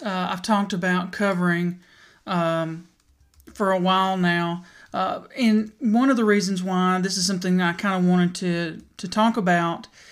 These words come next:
is I actually went to some training in October and, and sat with,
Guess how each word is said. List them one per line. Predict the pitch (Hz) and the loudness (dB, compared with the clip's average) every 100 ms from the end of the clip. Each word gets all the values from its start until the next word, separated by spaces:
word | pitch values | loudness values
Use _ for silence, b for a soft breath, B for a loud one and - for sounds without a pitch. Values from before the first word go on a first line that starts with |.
| B - | B -6
is | 196 185 180 - | 0 2 0 0
I | 202 | -2
actually | 202 233 233 208 | 0 0 0 0
went | 190 190 202 | -2 -6 -6
to | - 190 180 | -4 -2 -2
some | 180 175 | -2 -4
training | - 208 214 196 185 | -2 0 0 0 0
in | 170 | -2
October | 160 - - 202 185 180 170 | -4 -6 -2 0 0 0 0
and, | 180 175 175 180 | 0 0 0 -4
and | 208 185 180 190 233 220 | -4 0 0 -2 -8 -6
sat | 220 208 202 208 | -2 0 0 -2
with, | 185 180 180 175 | -2 0 2 0